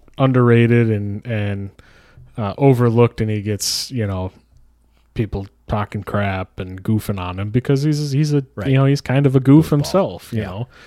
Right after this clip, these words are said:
Speaker 1: But,
Speaker 2: But, but I, I look at a Jordan Addison, and I think they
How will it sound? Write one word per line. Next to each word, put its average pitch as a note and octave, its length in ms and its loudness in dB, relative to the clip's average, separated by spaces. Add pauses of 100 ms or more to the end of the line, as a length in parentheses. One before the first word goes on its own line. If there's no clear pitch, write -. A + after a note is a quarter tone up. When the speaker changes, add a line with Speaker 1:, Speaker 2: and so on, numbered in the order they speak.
(220)
Speaker 1:
But, A2+ 320 2
Speaker 2:
But, B2 80 -10
but B2+ 140 2
I, C#3+ 240 4
I C#3+ 140 2
look D#3 200 -2
at A#2+ 120 0
a G#2 60 -4
Jordan G#2 340 -2
Addison, G#2 460 -6
and F#2+ 140 -10
I G#2 80 -6
think F#2+ 300 -8
they G#2 420 -6